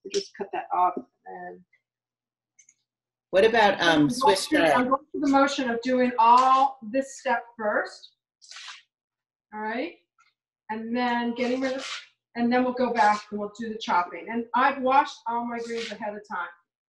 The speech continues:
Speaker 1: You can definitely chop these and wash these afterwards, but I have been washing just about everything really thoroughly, you know, during, and I find that doing it ahead of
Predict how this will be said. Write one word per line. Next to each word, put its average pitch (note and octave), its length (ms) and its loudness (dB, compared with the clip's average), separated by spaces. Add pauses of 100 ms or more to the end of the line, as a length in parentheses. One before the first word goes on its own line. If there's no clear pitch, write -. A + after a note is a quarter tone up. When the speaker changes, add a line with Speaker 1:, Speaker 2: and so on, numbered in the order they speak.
(120)
Speaker 1:
You C4+ 140 -4
can C#4 200 -4
definitely F#4+ 640 2
chop D4+ 320 2
these C#4+ 220 -4
and B3+ 120 -4
wash B3+ 220 0 (140)
these B3 180 -10 (180)
afterwards, D4+ 720 -6 (1300)
but A3 380 -2
I B3 500 -2
have A#3 180 -8 (100)
been A3+ 160 -8
washing G#3+ 400 0
just G3+ 160 -14
about G#3 200 -6
everything A3 840 -6 (1200)
really B3+ 320 0 (100)
thoroughly, G#3+ 800 -2 (240)
you G#3 120 -6
know, G3 300 -4
during, G#3 240 -4 (580)
and F#3+ 160 -10
I F#3+ 120 -4 (100)
find G3 300 -4
that F#3 80 -10 (100)
doing G3+ 240 -2
it F#3+ 120 -10 (1160)
ahead A#3 160 -6
of A3+ 60 -14